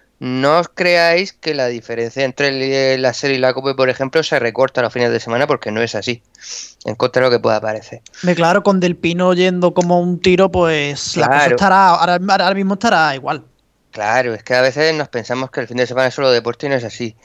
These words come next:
Speaker 1: Eh, hombre, evidentemente va a haber gente que se vaya con, con Carlos Herrera a, a la cope.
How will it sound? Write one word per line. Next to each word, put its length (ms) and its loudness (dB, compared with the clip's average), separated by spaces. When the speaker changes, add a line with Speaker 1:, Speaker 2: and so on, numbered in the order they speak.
Speaker 1:
Eh, 920 2
hombre, 380 -8
evidentemente 720 0
va 120 4
a 40 4
haber 160 2
gente 260 -6
que 100 -4
se 140 -8
vaya 720 2
con, 300 -2
con 720 -4
Carlos 320 0
Herrera 580 2
a, 380 -2
a 200 -6
la 140 -4
cope. 420 -10